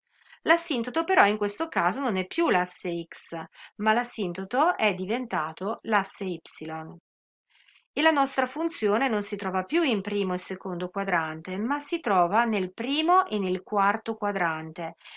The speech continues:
E questo avviene perché noi sappiamo che l'argomento di una funzione logaritmica deve essere sempre e comunque maggiore di zero e quindi questo ci porta ad operare solo in primo e quarto quadrante.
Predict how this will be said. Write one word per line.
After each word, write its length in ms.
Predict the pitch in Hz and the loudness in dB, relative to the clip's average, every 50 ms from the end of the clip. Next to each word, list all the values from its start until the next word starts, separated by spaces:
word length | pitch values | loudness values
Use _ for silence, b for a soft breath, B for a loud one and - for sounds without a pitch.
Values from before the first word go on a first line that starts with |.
| B B | B B
E 140 | - 359 | -2 -2
questo 400 | 359 359 262 220 - 320 - - | 2 6 6 6 6 6 4 4
avviene 420 | 403 359 220 214 233 233 240 254 233 | 4 4 4 2 2 2 2 0 0
perché 680 | 233 208 190 190 190 - - 220 196 180 170 160 - B B B B B | -2 -2 -2 -2 -4 -4 -4 0 0 0 0 -2 -4 B B B B B
noi 180 | - 220 240 233 | -4 -2 -2 -2
sappiamo 640 | - - 220 214 - 254 254 233 226 202 175 175 | -2 -4 -4 -4 0 2 4 6 6 4 4 0
che 180 | 175 - - 180 | -4 -4 -4 0
l'argomento 720 | 180 196 226 240 208 208 202 196 202 202 202 196 190 202 | 2 2 2 2 2 2 2 4 4 4 4 2 0 -2
di 80 | 180 175 | -4 -4
una 140 | 175 180 180 | -4 -4 -6
funzione 560 | - - 185 190 185 - - 208 196 190 175 | -6 -6 -6 -6 -6 -4 -4 -4 -2 -2 -2
logaritmica 840 | 180 175 214 254 269 220 - - - 185 180 - - 196 233 262 B B B B B | -2 0 0 0 0 0 -4 -4 -6 -6 -4 0 2 2 2 2 B B B B B
deve 260 | 208 240 294 330 339 | -6 -2 2 4 6
essere 540 | 294 220 202 196 - - - 202 180 196 190 | 6 6 6 4 0 -4 -4 -2 -2 -2 -4
sempre 400 | - - 269 262 254 233 269 277 | -2 2 2 2 2 2 -2 -2
e 40 | |
comunque 480 | 269 - 330 302 240 180 170 175 - 202 | 0 0 0 0 2 0 -2 -2 -2 -2
maggiore 520 | 208 208 208 208 196 180 196 185 175 175 | 2 2 0 0 0 -2 0 0 0 0
di 160 | 170 175 185 180 | 0 -4 -8 -10
zero 460 | 180 185 185 180 165 160 156 160 170 - B B B B | -10 -6 -4 -4 -4 -2 -4 -6 -8 -10 B B B B
e 140 | B - 269 | B -6 -6
quindi 320 | - - 233 196 175 208 214 | -4 -2 -2 0 0 -2 0
questo 480 | - 269 240 190 170 - - - 208 | 4 4 4 4 2 -2 -4 -4 -2
ci 200 | 208 - - 311 | -2 -2 -2 -2
porta 540 | - - 185 170 165 165 170 - 208 220 220 | -4 -2 -2 -2 -2 -2 -2 0 2 2 2
ad 160 | - 202 175 | 2 0 -2
operare 540 | 180 175 - 247 254 233 180 165 165 170 185 | -4 -4 -2 -2 2 2 2 2 2 0 -4
solo 300 | 185 - - 233 233 254 | -6 -4 -6 -4 -2 -2
in 120 | 262 262 | -4 -4
primo 400 | 233 226 185 165 160 170 175 - | -4 -4 -6 -4 -4 -4 -4 -4
e 140 | - 254 254 | -6 -8 -8
quarto 400 | - - 196 165 160 165 - 175 | -4 -4 -4 -4 -4 -6 -10 -10
quadrante. 680 | - - 185 180 170 156 147 147 147 147 - - 175 - | -8 -8 -6 -4 -4 -4 -4 -6 -10 -14 -18 -20 -20 -20